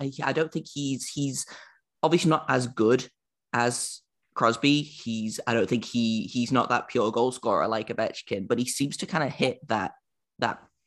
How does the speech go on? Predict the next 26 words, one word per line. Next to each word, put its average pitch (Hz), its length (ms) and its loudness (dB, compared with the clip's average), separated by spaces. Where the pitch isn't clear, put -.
sweet - 380 2
spot - 260 0
right 117 160 2
in 117 140 0
between 117 340 0
those 110 220 -2
two 104 140 -4
players, 80 400 -2
I - 100 -6
feel 104 220 -2
like. 101 300 -2
And 135 120 6
just 127 160 0
every 131 180 6
time 143 180 4
he's 139 140 4
on 123 100 4
the 117 120 4
ice, 113 440 -2
I 113 80 -4
kinda 113 220 0
have 113 260 2
that, 101 460 2
"Oh 120 180 4
no" 113 440 2
feeling. 151 500 2